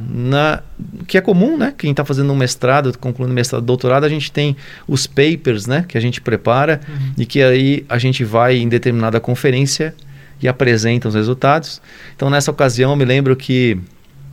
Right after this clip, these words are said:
Speaker 1: eu tinha que fazer uma apresentação em Singapura e todas as conexões que eu via na internet mais barato, bolsista, né?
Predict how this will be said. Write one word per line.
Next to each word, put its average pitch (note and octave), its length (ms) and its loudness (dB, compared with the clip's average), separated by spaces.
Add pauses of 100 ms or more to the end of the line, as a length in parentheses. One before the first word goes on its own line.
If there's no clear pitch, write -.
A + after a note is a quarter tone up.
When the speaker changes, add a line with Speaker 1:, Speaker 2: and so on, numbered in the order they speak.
(300)
Speaker 1:
eu A2+ 100 2
tinha B2 280 0
que A#2 520 2 (280)
fazer A2 280 0
uma A2+ 120 0
apresentação A2 920 -2
em A2 80 0
Singapura B2 800 0 (420)
e E3 80 0
todas C4 500 2
as A#2 580 4
conexões C#3 800 0
que A2+ 140 0
eu G#2 60 2
via G2+ 400 0 (240)
na G#2+ 160 -2
internet G#2 440 -2
mais G2+ 200 2
barato, B2 500 2
bolsista, G#2 640 -2
né? G#3 180 0